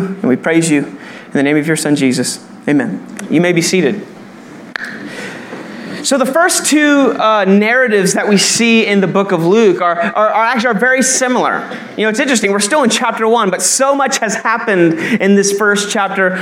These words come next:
of Luke. That we see these two stories, and both of them are stories of miraculous conceptions, right? If you remember, if you were with us last week, Pastor Ethan shared about the angel Gabriel coming to Mary,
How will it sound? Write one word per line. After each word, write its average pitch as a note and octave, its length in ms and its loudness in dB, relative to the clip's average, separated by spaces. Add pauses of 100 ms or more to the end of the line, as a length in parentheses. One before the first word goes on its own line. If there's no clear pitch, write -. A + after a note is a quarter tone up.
(140)
of E3+ 120 0
Luke. F#3 240 4
That G3+ 300 -2
we A3+ 100 2
see C4+ 180 2
these A#3 220 2
two D4+ 240 4
stories, G#3+ 560 2
and G3+ 160 2
both A3 240 2
of A3 160 2
them F#3+ 240 0
are F3+ 80 0
stories G#3 480 0
of G3 400 -2
miraculous G#3 720 2
conceptions, A#3 840 0 (240)
right? G#3 300 2
If G3+ 120 2
you A3 100 4
remember, A3 320 0
if G3+ 100 -2
you A3+ 80 2
were G#3+ 80 6
with A3 140 0
us G#3+ 100 0
last G3+ 260 -2
week, G#3+ 160 2
Pastor G3 300 -2
Ethan G3 300 0
shared F#3 440 2 (200)
about F#3 580 0
the G3+ 80 -2
angel G#3+ 340 2
Gabriel G#3 520 2
coming F#3+ 300 0
to F#3+ 120 0
Mary, F3 500 0